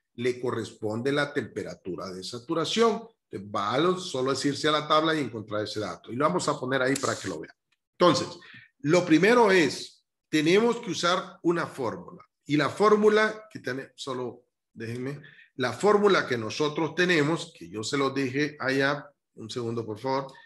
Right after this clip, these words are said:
a que es igual, es igual a esta fórmula que tenemos acá, que es la que vimos ahorita, que dice que el volumen específico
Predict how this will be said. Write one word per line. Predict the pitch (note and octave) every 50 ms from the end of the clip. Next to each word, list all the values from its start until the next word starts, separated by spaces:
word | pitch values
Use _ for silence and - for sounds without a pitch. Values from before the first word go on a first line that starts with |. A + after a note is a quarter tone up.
| _ _ _ _
a | - A2 A2+ A2
que | - A#2+ A#2 A#2+ C3+
es | C3+ B2 -
igual, | D#3 D3 D3 D3+ D#3+ E3+ - - - -
es | B2+ C3 - C#3+
igual | C3+ B2+ B2+ C3+ C3+ - -
a | A2 A#2 A2+
esta | G#2+ A2 - A2+ G#2+
fórmula | - A#2 A2 G#2+ G#2+ G#2 G2+ F#2+
que | - -
tenemos | - - D#2+ - - F2 F#2 - -
acá, | A#2 A2 - D3 C#3 C3 -
que | - A#2+ A2
es | A#2
la | A#2+ A2+ -
que | G2+ F#2
vimos | F2+ F2 F#2+ G2+ G2 A2+
ahorita, | A2+ A#2+ D3 D3+ D3 - - - _ _ _ _ _ _ _
que | - B2 C3
dice | D#3+ F3 D#3+ - D3 A#2 A2 -
que | - B2 C3+ C3 C3 -
el | C#3 C#3 C#3+ C3+
volumen | C3 C#3 D3 E3+ F#3+ F#3+ F#3+ F#3+ F3
específico | F3+ F3 D#3 E3+ - C#3+ B2+ A#2+ - F#3 F#3 D3+ - F#2 G2 F#2+ - - A#2 A#2+ C3+ - - -